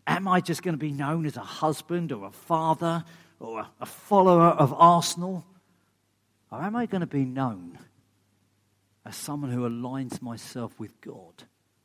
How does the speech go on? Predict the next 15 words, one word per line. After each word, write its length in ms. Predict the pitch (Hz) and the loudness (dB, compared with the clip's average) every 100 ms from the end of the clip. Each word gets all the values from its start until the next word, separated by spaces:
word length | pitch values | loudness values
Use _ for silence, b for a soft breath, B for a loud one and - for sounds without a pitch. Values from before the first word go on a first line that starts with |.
| _ _ _ _ _ _ _ _ | _ _ _ _ _ _ _ _
Because 280 | 127 165 156 | -2 -2 -2
my 240 | 156 156 | -2 -2
identity 720 | 156 160 185 214 - - 113 | 0 -2 -2 -2 -2 -8 -14
will 120 | 110 | -12
shape 520 | 117 - 160 104 - _ | -10 -10 -10 -14 -18 _
how 260 | - 139 123 | -20 -14 -12
I 80 | 120 | -10
get 160 | 135 | -10
involved 480 | 123 101 120 120 - | -12 -10 -10 -10 -12
in 100 | 117 | -14
the 60 | 117 | -14
battle. 480 | - 135 - - - - _ _ _ _ _ _ _ _ _ - | -14 -14 -16 -20 -20 -20 _ _ _ _ _ _ _ _ _ -14
Jesus 400 | 208 247 127 - | -8 -8 -8 -12
had 180 | 98 - | -16 -12
this. 320 | 170 - | -12 -10